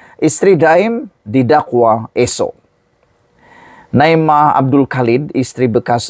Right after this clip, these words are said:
Menteri Daim Zainuddin, ditetapkan untuk didakwa di Mahkamah Seksyen Kuala Lumpur esok. Nama Naimah muncul dalam senarai kausa dalam talian untuk kes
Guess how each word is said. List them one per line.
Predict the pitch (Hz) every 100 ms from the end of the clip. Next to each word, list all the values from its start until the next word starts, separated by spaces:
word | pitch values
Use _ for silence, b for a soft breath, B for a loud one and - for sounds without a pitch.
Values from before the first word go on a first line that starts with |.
| 127
Menteri | 123 - 120 113
Daim | 110 117 110 107
Zainuddin, | 113 110 98 110 127
ditetapkan | 113 - - 127 - 120 117 -
untuk | 123 110 175 110
didakwa | 101 120 101 98 - 165 147 101
di | 113
Mahkamah | 107 110 - 104 104
Seksyen | - 117 107 120 110 110
Kuala | 120 110 110
Lumpur | 117 110 -
esok. | 117 - 107 - _ B B B B B
Nama | 120 127 123 120
Naimah | 123 120 117 131
muncul | 123 123 113 117
dalam | 110 113 110 117
senarai | 120 110 107 110
kausa | 104 - 107 117 - 120 123
dalam | 104 107 117
talian | 120 117 113 113 101
untuk | 113 117 -
kes | 135 135 - -